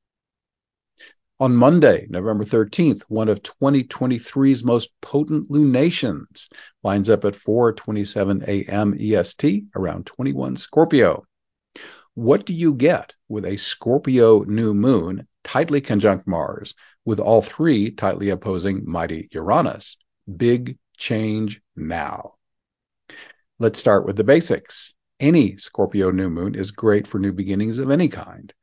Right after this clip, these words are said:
but you can enjoy extra energy in these areas. Transformation,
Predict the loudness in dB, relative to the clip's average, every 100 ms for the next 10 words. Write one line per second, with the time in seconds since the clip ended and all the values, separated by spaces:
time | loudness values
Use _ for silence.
0 | _ _ _ 0 0 0 0 4 6 6
1 | 4 -2 -4 -2 -6 -4 -4 -2 -2 -2
2 | -4 -4 -2 -2 0 0 -2 -6 -8 -12
3 | -16 -16 -18 _ _ _ -4 -2 0 0
4 | 2 2 0 -4 -4